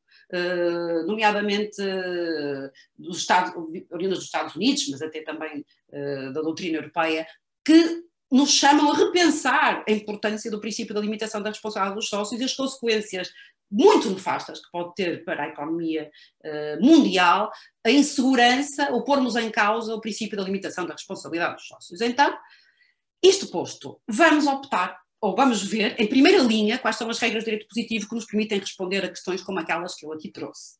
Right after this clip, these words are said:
Desde logo, o artigo sexto e o artigo seiscentos e dez do Código Civil. Ou seja, eh, eu sou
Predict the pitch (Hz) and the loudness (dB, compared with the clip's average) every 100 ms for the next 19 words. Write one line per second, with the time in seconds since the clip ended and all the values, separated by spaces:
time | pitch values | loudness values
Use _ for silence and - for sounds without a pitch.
0 | _ 202 311 285 233 143 131 135 - - | _ 0 0 0 -2 -4 -6 -12 -18 -20
1 | _ _ - - - - - 330 349 330 | _ _ -20 -18 -20 -12 0 4 4 4
2 | - - 240 240 226 240 214 233 233 208 | 2 0 -2 0 -4 -4 -6 -6 -6 -4
3 | 190 196 175 143 - 180 139 - _ _ | -4 -4 -10 -12 -12 -12 -12 -14 _ _
4 | 208 208 254 254 254 254 - - - _ | -6 4 6 6 2 -6 -12 -20 -20 _
5 | _ _ 226 226 220 214 208 208 202 - | _ _ 4 6 8 8 8 6 2 -2
6 | - _ 262 294 294 214 214 | -12 _ 2 4 4 0 -2